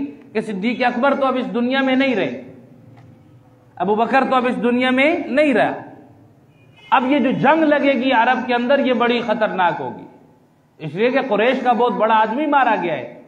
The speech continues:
सैयदना सिद्दीक अकबर इस्लाम लाने से कबल भी बड़ी अहमियत रखते थे, तो ये तो बड़ा मसला खराब हो जाएगा। तो आपकी, आपके जिस्म को आपको उठाकर घर ले जाया गया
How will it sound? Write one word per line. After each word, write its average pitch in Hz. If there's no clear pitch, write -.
सैयदना 180
सिद्दीक 180
अकबर 226
इस्लाम 202
लाने 226
से 247
कबल 302
भी 285
बड़ी 254
अहमियत 214
रखते -
थे, -
तो -
ये 196
तो 220
बड़ा 247
मसला 254
खराब 285
हो 302
जाएगा। 180
तो 202
आपकी, 247
आपके 214
जिस्म 240
को 220
आपको 220
उठाकर 214
घर 190
ले 226
जाया 190
गया 156